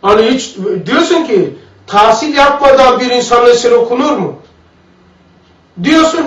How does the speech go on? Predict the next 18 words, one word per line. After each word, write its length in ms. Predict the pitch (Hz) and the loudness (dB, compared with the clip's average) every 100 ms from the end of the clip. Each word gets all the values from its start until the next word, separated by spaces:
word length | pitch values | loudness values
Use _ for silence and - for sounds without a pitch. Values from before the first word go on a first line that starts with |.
| - | -2
aynı 300 | 311 330 311 | 2 4 2
eser 280 | 269 269 247 | 2 0 0
diyorsun 300 | 285 262 208 | -2 -6 -6
ki, 160 | 185 151 | -10 -4
"Çok 360 | 226 254 254 | 0 2 2
ağır 400 | 208 185 165 151 | 0 2 0 -2
ya. 260 | 151 151 - - _ _ _ _ - | -8 -10 -10 -14 _ _ _ _ -12
Kim 220 | 240 247 | -4 2
anlıyor 440 | 247 220 220 196 | 2 2 0 -2
ki?" 120 | 180 151 | -4 -14
dedi 200 | 143 139 | -14 -14
ya. 240 | 139 139 139 _ _ _ _ _ _ - | -14 -16 -20 _ _ _ _ _ _ -16
"Siz, 200 | - 220 | -4 0
ben 360 | 185 233 269 | 2 4 2
bile 140 | 269 269 | 4 2
anlamıyorum." 520 | 262 262 220 185 151 | 4 4 4 2 0
diyor 120 | 147 | -8
şeyh. 200 | - - | -12 -16